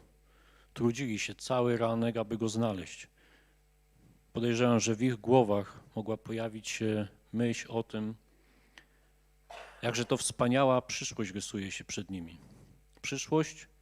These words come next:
właśnie u boku Jezusa, a może bardziej z Jezusem u swojego boku.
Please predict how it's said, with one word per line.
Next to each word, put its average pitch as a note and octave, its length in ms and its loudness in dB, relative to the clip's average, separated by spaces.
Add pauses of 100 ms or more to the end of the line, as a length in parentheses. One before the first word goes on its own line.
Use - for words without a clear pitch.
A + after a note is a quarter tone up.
(360)
właśnie A#2+ 380 -2
u A#2+ 100 -4
boku A#2 340 0
Jezusa, G#2 500 -2 (920)
a G#2 120 -8
może A2+ 360 -2
bardziej A2 600 -2 (560)
z F#2+ 100 -12
Jezusem A2+ 560 -4
u G#2+ 120 -8
swojego A2+ 520 0
boku. F2 360 -10